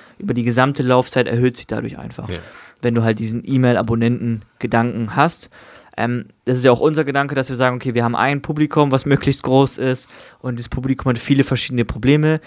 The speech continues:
Speaker 1: Wir kennen die Probleme und wir bieten jetzt, ähm, halt Training und Tools an, um diese Probleme zu lösen. So, und so erhö-, haben wir halt quasi einen Kunden,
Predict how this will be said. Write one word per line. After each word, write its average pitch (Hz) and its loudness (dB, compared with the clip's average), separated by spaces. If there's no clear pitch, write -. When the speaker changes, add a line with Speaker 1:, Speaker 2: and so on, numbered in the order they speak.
Speaker 1:
Wir 127 -4
kennen 156 0
die 160 4
Probleme 156 2
und 127 0
wir 123 0
bieten 127 0
jetzt, 120 -2
ähm, 117 -2
halt 113 2
Training 147 2
und 135 2
Tools 151 6
an, 139 2
um 131 0
diese 127 2
Probleme 123 2
zu 117 -2
lösen. 113 2
So, - -6
und 113 -2
so 131 8
erhö-, 131 6
haben 131 4
wir 127 6
halt 127 4
quasi 123 2
einen 147 2
Kunden, 151 2